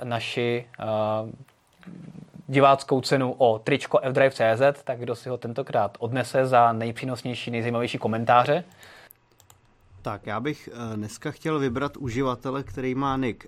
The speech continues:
Speaker 2: Efi Auto. Doufám, že to není nějaká naše konkurence, ale minimálně bude mít, eh, minimálně bude mít teďka tričko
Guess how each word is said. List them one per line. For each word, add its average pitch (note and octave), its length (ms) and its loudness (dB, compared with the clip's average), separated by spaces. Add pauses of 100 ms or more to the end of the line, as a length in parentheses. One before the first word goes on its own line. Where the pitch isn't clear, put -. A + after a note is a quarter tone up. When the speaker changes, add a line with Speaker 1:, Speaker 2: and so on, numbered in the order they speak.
(140)
Speaker 2:
Efi D3 320 -8
Auto. G2+ 540 -10 (160)
Doufám, B2+ 320 -4
že C3+ 100 -2
to C#3+ 100 -2
není C#3+ 160 0
nějaká C3 280 -2
naše B2+ 220 -6
konkurence, G#2+ 600 -4
ale F#2+ 140 -6
minimálně A#2+ 500 0
bude A#2+ 220 -4
mít, B2 400 -4 (420)
eh, A2 320 -2
minimálně A#2 480 0
bude A#2+ 160 0
mít B2 140 -2
teďka A#2+ 240 -6
tričko A#2 600 -6